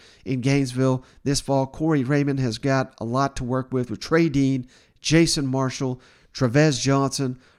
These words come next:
Rashad Torrance, Jaden Hill, Jalen Kimber,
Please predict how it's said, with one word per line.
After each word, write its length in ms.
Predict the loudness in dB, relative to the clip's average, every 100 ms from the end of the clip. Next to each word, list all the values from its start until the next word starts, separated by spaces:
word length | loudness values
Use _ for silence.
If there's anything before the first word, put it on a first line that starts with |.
| -8
Rashad 480 | -4 0 2 0 0
Torrance, 500 | -2 0 -2 -4 -12 _
Jaden 440 | 0 4 4 4 0
Hill, 400 | 0 0 -2 -6 _
Jalen 420 | -2 0 2 0 -2
Kimber, 460 | -2 0 -2 -4